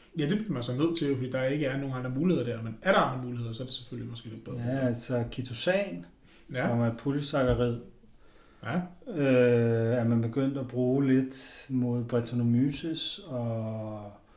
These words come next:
Speaker 2: øh, eddikesyrebakterier og mælkesyrebakterier. Det har noget at gøre med det her
Speaker 1: Mhm.
Speaker 2: polysakkarid.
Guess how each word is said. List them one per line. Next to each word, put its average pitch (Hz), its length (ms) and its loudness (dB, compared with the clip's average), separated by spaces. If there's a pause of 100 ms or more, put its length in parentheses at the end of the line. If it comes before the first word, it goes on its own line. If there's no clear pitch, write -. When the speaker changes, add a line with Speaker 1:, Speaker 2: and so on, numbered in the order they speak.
(640)
Speaker 2:
øh, 120 80 -4
eddikesyrebakterier 127 1500 -2 (160)
og 110 460 -10 (300)
mælkesyrebakterier. 127 1000 -6 (420)
Det - 100 -20
har 117 80 0
noget 117 220 2
at 113 60 -2
gøre 113 180 2
med 113 480 0 (120)
det 113 140 -2
her 113 100 0
Speaker 1:
Mhm. 180 100 -2
Speaker 2:
polysakkarid. 113 720 -4